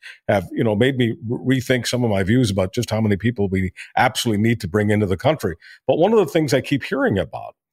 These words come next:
is how the reason, ma-, major reason we need immigration is because so many of these immigrants are involved in the trades and we don't have enough tradespeople. And I'm asking myself, and I'm gonna ask you the same question I've asked a number of other thinkers in this country.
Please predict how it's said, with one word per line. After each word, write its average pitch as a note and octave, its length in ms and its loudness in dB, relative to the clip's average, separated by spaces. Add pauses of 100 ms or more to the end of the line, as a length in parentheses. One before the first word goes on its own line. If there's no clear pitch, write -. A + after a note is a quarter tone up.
(260)
is B2+ 100 2
how C3+ 160 4
the A#2+ 140 0
reason, E3+ 400 0
ma-, C#3+ 140 2
major F3+ 280 2
reason C3 380 2
we A#2 80 2
need A#2+ 180 4
immigration A2+ 560 0
is F#2+ 80 -4
because A2 360 -2 (320)
so - 180 2
many F3+ 120 4
of C3+ 40 2
these A2 100 0
immigrants A#2+ 460 2
are A2+ 120 2
involved A2+ 360 2
in A2 80 0
the F#2+ 80 -2
trades E3 400 2
and G#2 100 -2
we G#2+ 80 0
don't C3 140 2
have A2 100 2
enough F#2+ 220 -2
tradespeople. C3 640 -2 (360)
And C3+ 120 0
I'm E3 240 -2
asking G3 380 0
myself, D3+ 320 0
and C3+ 100 2
I'm C3 80 0
gonna C3 160 2
ask B2 200 -2
you C#3 60 0
the A2+ 100 -2
same A2+ 200 -2
question A2+ 320 -2
I've F#2+ 80 -2
asked G2+ 240 -4
a - 20 -4
number G2 220 0
of F2 80 0
other F#2 260 -2
thinkers B2 400 -2
in F2+ 60 -8
this E2 100 -8
country. - 320 -6